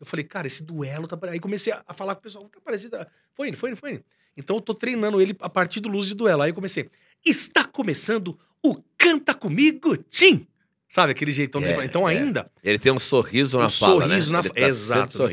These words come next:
Speaker 1: Então isso que eu tô treinando agora, entendeu?
Speaker 2: Cara, que
Speaker 1: "Está
Speaker 2: gênio.
Speaker 1: começando o Canta Comigo, Tim! Já, já, depois do comercial." Sabe, ele
Speaker 2: É
Speaker 1: volta.
Speaker 2: isso.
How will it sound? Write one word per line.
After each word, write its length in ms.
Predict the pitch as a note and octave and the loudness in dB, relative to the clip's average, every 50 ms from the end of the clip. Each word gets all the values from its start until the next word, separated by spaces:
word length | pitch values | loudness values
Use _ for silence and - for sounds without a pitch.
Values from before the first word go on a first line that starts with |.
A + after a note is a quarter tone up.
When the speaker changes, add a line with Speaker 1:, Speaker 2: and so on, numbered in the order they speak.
| - | 2
Speaker 1:
Então 100 | F3 E3 | 2 2
isso 340 | D#3+ F3+ A#3 C4+ - - - | 2 2 2 2 0 0 -2
que 60 | - | -4
eu 40 | C4 | -6
tô 120 | - C4 B3+ | -6 -6 -8
treinando 340 | - B3+ B3+ A#3+ A3+ A#3 | -8 -10 -10 -10 -12 -12
agora, 340 | B3 B3 G3+ D3 C3 A2+ - _ _ _ | -10 -8 -8 -6 -6 -8 -10 _ _ _
entendeu? 220 | _ D#3 - D#3 | _ -10 -10 -10
Speaker 2:
Cara, 220 | D#3+ D#3 D3+ D3 D#3 | -10 -10 -12 -12 -14
que 220 | - _ _ B3+ B3+ | -16 _ _ -2 0
Speaker 1:
"Está 340 | - - - - C#2 - B3+ | 0 0 0 0 0 0 0
Speaker 2:
gênio. 60 | G3+ - | 0 0
Speaker 1:
começando 680 | - A#3 F#3+ C#3 A#2+ - - E3+ F3+ F3 D#3 C3+ - _ _ _ _ _ _ | -4 -2 -2 -2 -2 -2 -4 -4 -4 -6 -8 -10 -14 _ _ _ _ _ _
o 120 | C4+ F3+ - - _ _ | -4 -4 -4 -8 _ _
Canta 340 | - C4+ D#4 D#4+ - - C4+ | -2 -2 -2 -2 -4 -6 -10
Comigo, 600 | - _ F#3 D3 F3+ C#4 E4 D#4+ - - C#4+ - | -8 _ -4 -2 -2 -2 -2 -2 -2 -4 -4 -4
Tim! 400 | - _ - - D#4+ - - - _ _ _ _ _ _ _ _ _ | -4 _ 0 2 2 2 0 -2 _ _ _ _ _ _ _ _ _
Já, 180 | _ - E4 D4+ | _ 2 2 4
já, 240 | - - C4+ G3+ - - _ _ _ - | 6 6 4 4 4 -2 _ _ _ -2
depois 400 | D4 - - _ D4+ D#4+ D#4 D4+ | -2 -2 0 _ 4 4 4 4
do 60 | D4 | 2
comercial." 600 | - D#4+ E4 C#4+ - D#4+ D#4 B3+ E3 A2 - - _ _ _ _ _ _ | 0 0 0 0 2 4 4 4 4 4 0 -4 _ _ _ _ _ _
Sabe, 220 | _ - E3+ D3 C3 | _ -4 -2 -2 -2
ele 120 | B2 B2 | -6 -8
Speaker 2:
É 40 | C3 | -8
Speaker 1:
volta. 220 | A2 - C#3 C#3+ F#3 | -2 2 2 2 2
Speaker 2:
isso. 120 | D#3+ - | 0 -4